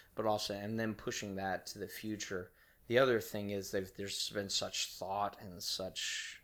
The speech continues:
um, prayer and things devoted to it, it's that the, sometimes when,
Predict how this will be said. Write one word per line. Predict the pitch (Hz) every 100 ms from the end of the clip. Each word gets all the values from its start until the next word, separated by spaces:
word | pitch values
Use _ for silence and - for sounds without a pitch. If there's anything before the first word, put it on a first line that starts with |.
| -
um, | - - - - -
prayer | - 107 101 95
and | 92 87
things | - 98 95
devoted | 104 101 98 104 135
to | - 165
it, | 160
it's | - -
that | 104
the, | 101 90 - - - - -
sometimes | - 190 160 143 131 123 113 - - 120
when, | 110 113 104 101 98 101 98